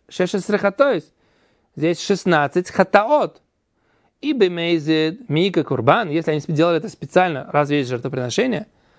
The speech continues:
Понятное дело, что нет. Омар рав Юда тани ухлефу. Они не их поменяли, поменялись по ошибке.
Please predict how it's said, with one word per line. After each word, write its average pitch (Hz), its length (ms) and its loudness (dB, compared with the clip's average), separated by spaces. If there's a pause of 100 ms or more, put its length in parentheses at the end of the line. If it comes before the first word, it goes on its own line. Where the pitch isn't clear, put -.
(260)
Понятное 302 360 -2
дело, 277 180 0
что 240 120 -4
нет. 165 220 -4
Омар 220 180 2
рав 208 80 -2
Юда 226 200 0
тани 240 520 -2
ухлефу. 226 580 0 (120)
Они 233 240 -2
не 269 220 2
их - 120 -4
поменяли, 185 720 2 (300)
поменялись 254 920 -2
по 180 140 2
ошибке. 320 480 -2